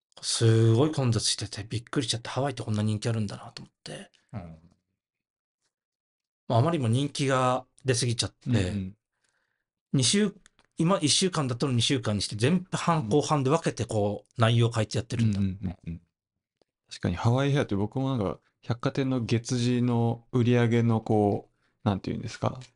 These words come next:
Speaker 3: こう資料とか見てて、ハワイフェアがこうすごい良かったみたいな。
Speaker 2: 気に入ってんの？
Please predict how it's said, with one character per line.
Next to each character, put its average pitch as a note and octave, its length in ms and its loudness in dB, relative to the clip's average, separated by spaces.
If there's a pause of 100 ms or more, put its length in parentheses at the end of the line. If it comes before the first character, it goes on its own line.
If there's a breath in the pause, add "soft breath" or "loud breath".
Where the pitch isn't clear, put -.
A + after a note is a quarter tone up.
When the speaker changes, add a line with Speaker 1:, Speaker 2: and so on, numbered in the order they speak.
Speaker 3:
こ - 240 -8
う - 60 -14
資 - 140 4
料 G2+ 140 2
と - 120 -6
か - 100 -2
見 F#2+ 80 -2
て - 120 -10
て、 - 100 -10
ハ - 180 -2
ワ B2 200 2
イ A#2+ 180 2 (1080 loud breath)
フ - 120 4
ェ A2+ 120 6
ア G2 80 2
が C#2+ 160 -2
こ C2+ 280 -2
う - 20 -4
す - 180 0
ご G2 160 2
い F2 60 2
良 G#2+ 140 4
か - 140 -4
っ - 120 -10
た - 80 -4
み C2+ 120 -4
た C#2 200 -2
い C2+ 80 -4
な。 B1+ 200 -6
Speaker 2:
気 - 60 -6
に - 20 -6
入 - 20 -
っ - 20 -4
て - 0 -
ん G#2 280 -2
の？ G#2+ 80 -14